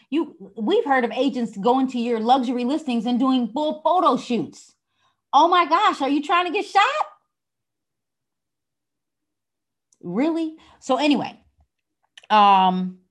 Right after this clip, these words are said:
you cannot take photos or video without permission.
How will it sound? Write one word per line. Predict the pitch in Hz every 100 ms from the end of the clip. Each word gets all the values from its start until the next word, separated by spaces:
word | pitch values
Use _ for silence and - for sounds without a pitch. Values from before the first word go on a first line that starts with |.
| _ _ _ _ _ _ _ _
you | 190 269
cannot | 285 285 220 208 233 240
take | 247 214 -
photos | 214 214 208 190
or | 170
video | 208 208 180
without | 180 180 -
permission. | 190 190 - -